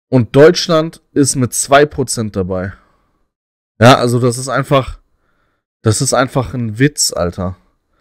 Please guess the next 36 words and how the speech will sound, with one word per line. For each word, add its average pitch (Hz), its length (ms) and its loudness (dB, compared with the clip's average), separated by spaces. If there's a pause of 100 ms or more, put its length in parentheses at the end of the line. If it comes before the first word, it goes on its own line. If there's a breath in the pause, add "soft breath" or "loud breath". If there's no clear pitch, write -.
(120)
Also 147 280 6
ob 170 160 2
wir 185 140 4
was 170 180 0
ändern 170 460 0
oder 139 200 0
nicht 185 300 -2
ändern, 131 500 -4 (1120)
also 131 220 6
komplett 185 480 -2
können 185 220 -4
wir 147 80 4
es 127 100 -2
ja 127 80 -4
nicht 117 180 -8
ändern, 101 340 -8
ne? 170 200 -6 (180)
Um 127 160 -6
wie 151 120 4
viel 170 160 -2
können 165 200 -2
wir 156 80 -2
das 147 180 -2
dann 143 140 -4
zurückschrauben, 170 800 -2 (720)
wenn 139 200 4
diese 147 240 2
Änderungen 147 420 -2
in 139 80 -8
Kraft - 300 -4
treten? 180 520 -6 (1160)
Null 151 280 6
Komma 151 520 0
fünf - 320 -8
Prozent 170 480 -4
vielleicht? 202 540 -4